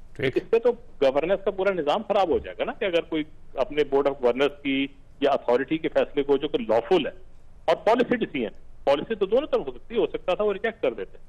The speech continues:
Speaker 1: ठीक।
Speaker 2: जी, ठीक है, अ, हम नहीं मानते इस application को, Reject कर देते तो हमें तस्लीम करना पड़ता ना। तो अगर उन्होंने accept किया board ने और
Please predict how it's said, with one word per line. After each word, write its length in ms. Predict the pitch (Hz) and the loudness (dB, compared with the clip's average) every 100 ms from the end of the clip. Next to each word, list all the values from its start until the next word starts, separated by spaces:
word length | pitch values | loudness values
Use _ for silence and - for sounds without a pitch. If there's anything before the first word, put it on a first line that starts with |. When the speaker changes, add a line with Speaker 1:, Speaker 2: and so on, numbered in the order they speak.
| - - 151 | -18 -8 -2
Speaker 1:
ठीक। 240 | 160 160 | -2 0
Speaker 2:
जी, 60 | 170 | 0
ठीक 300 | 180 185 156 | 0 2 4
है, 80 | 139 | 4
अ, 320 | 123 117 107 123 | 4 4 4 0
हम 80 | |
नहीं 160 | 131 175 | 0 0
मानते 360 | 139 113 113 117 | 0 -2 -2 -6
इस 60 | - - | -6 -10
application 540 | - 107 110 - 113 | -8 -4 -2 0 -2
को, 120 | - - - - - - - | -4 -18 -20 -20 -18 -18 -6
Reject 280 | 104 120 - | 0 2 4
कर 100 | 156 | 4
देते 280 | 160 165 170 | 6 4 4
तो 100 | 120 | 2
हमें 220 | 107 117 | 0 -4
तस्लीम 280 | - 170 240 | -2 0 2
करना 200 | - 139 | 2 2
पड़ता 260 | 101 - | -2 -4
ना। 100 | 90 - - - - - - - | -6 -8 -20 -20 -20 -20 -20 0
तो 60 | 165 | 4
अगर 160 | 160 | 6
उन्होंने 240 | 190 190 190 | 4 4 2
accept 380 | - 226 226 - | 4 2 2 2
किया 140 | 151 | 2
board 300 | 127 117 113 123 | 4 2 4 4
ने 60 | |
और 260 | 123 120 | 4 2